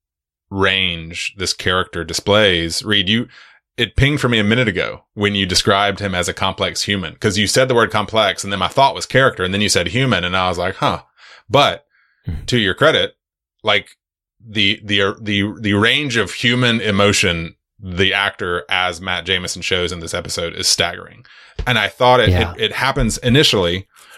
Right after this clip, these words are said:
Speaker 1: when the, um, Let Your Love Flow sequence is happening at the beginning. And actually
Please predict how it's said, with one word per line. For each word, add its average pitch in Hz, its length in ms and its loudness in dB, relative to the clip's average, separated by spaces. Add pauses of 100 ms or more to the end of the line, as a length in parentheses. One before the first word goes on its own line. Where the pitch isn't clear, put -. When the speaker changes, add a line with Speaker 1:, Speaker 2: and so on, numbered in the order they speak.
Speaker 1:
when 107 680 2
the, 98 300 2
um, 90 320 2
Let 110 200 2
Your 98 120 -2
Love 113 240 2
Flow 90 640 0 (460)
sequence 101 600 -4
is 107 120 -8
happening 101 300 -2
at - 20 -8
the 95 80 -8
beginning. 117 340 0
And 98 100 -2
actually 131 400 2